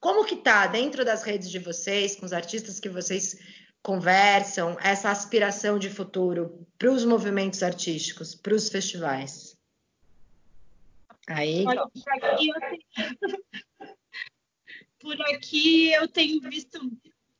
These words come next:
Speaker 2: ai, gente, eu não tô com muitas coisas otimistas pra falar hoje, vocês me desculpem.
Speaker 1: Não, vamos,
Speaker 2: <laughs>
Speaker 1: vamos na vida real.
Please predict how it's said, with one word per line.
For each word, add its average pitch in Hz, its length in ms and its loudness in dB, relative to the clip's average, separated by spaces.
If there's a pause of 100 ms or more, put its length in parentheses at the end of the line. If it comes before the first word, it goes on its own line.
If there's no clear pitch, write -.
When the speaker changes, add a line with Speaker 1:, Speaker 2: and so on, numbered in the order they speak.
(160)
Speaker 2:
ai, 262 180 4
gente, 254 300 0
eu 285 60 -2
não 339 200 -2
tô 330 160 2
com 330 80 0
muitas 294 260 0
coisas 277 280 0
otimistas 269 580 4
pra 262 180 -2
falar 262 360 6
hoje, 247 180 4
vocês 262 180 -2
me 262 140 6
desculpem. 233 580 0 (220)
Speaker 1:
Não, 262 400 10
vamos, 262 360 4
Speaker 2:
<laughs> 254 100 0
Speaker 1:
vamos 262 240 6
na 285 80 6
vida 277 180 0
real. 226 540 4